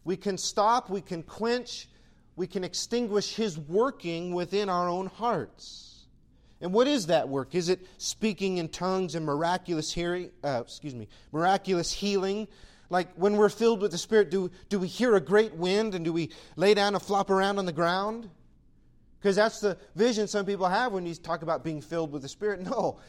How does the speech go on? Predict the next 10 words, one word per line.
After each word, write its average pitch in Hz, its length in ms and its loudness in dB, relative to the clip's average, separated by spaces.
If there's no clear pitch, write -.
it's 233 220 2
much 240 260 0
more 214 360 0
deeper 180 480 0
than 143 180 -4
any 147 240 -6
of 110 140 -12
that. 113 240 -10
It's 208 200 2
an 226 160 2